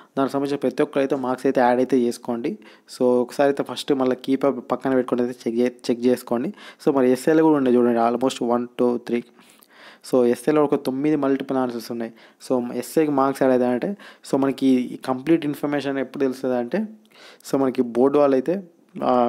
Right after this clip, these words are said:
ప్రెస్ నోట్ అయితే రిలీజ్ చేస్తారు. So అందులో అయితే కంప్లీట్ ఇన్ఫర్మేషన్ ఇస్తుంది. So మనకి ఎప్పుడు పార్ట్, ఇప్పుడు క్వాలిఫై అయిన వాళ్ళకి పార్ట్ అప్లికేషన్ ఎప్పుడు ఉంటుంది, so అలాగే మనకి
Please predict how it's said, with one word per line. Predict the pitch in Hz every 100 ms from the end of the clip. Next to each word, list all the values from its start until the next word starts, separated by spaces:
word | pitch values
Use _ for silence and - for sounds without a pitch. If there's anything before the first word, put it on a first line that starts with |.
| 117
ప్రెస్ | 131 127
నోట్ | 143 135
అయితే | 131 127
రిలీజ్ | 127 123 127
చేస్తారు. | - 123 180 - - -
So | 135
అందులో | 135 143
అయితే | 139 127
కంప్లీట్ | 120 151 143
ఇన్ఫర్మేషన్ | 131 139 131 120 123
ఇస్తుంది. | 123 120 190 - -
So | 147 127
మనకి | - 123
ఎప్పుడు | - 143 135
పార్ట్, | 131 127 120
ఇప్పుడు | 117 127 117 113
క్వాలిఫై | 120 123 127 139
అయిన | 131
వాళ్ళకి | 131 131 -
పార్ట్ | 123 135
అప్లికేషన్ | 131 127 127 123
ఎప్పుడు | 117 131 123
ఉంటుంది, | 120 120 127 - - - _ -
so | 135 120
అలాగే | 135 139 131
మనకి | 127 123